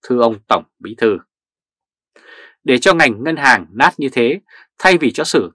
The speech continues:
thẳng tay ông Thủ tướng và bà Thống đốc Ngân hàng Nhà nước, thì ông Tổng Bí Thư lại xua ông Tô Lâm bung công an ra, truy lùng những người mà họ cho là phản động, nói xấu Đảng và Nhà nước. Ngoài việc cho Tô Lâm tung người truy bắt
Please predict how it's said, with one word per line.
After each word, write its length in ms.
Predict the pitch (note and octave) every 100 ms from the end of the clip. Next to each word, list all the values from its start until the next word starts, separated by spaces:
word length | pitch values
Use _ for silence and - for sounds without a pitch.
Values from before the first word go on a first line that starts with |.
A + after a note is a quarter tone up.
| -
thẳng 240 | - F2 -
tay 160 | C3
ông 160 | B2 A#2
Thủ 200 | A#2 -
tướng 220 | - G#2 E3+ -
và 80 | A2+
bà 100 | G2
Thống 180 | - C3
đốc 200 | G3 -
Ngân 140 | D3+
hàng 300 | B2+ A2+ F2+
Nhà 160 | F#2 F2
nước, 200 | F#2+ F3 - _ _ - - _
thì 100 | -
ông 120 | F#3 A3+
Tổng 160 | C#3
Bí 100 | G#2
Thư 300 | C3+ F3+ D#3+ C3+
lại 320 | A#2 B2 B2
xua 200 | - -
ông 160 | C3+ B2
Tô 120 | A#2+
Lâm 300 | B2 B2 A2+ A#2 _
bung 220 | D#3 C#3+ B2+
công 180 | C#3 B2
an 200 | A#2 G#2+
ra, 360 | A#2 G#2+ G#2 _ - _ _
truy 220 | - F#3+
lùng 240 | F3 A2+ E2+
những 160 | G#2+ F3+
người 220 | D3+ G2+
mà 100 | F#2
họ 120 | G2+ -
cho 160 | C#3
là 240 | B2+ F2 - _
phản 200 | - G2 -
động, 280 | F2+ F2+ _ _ _ _
nói 240 | C3+ D3+
xấu 340 | F3 F3 E3 B3
Đảng 300 | - C#3 G#2+ - _
và 280 | A2+ G#2+ E2+
Nhà 200 | F2+ E2
nước. 200 | G2 C#3 _ _ _ _ _ _ _ _ - - - _ -
Ngoài 220 | C3+ C#3
việc 220 | C#3+ D3+
cho 120 | -
Tô 140 | F#3 F#3
Lâm 240 | F#3 E3
tung 280 | - G3 F3
người 220 | D#3+ G#2 -
truy 140 | E3
bắt 160 | G3+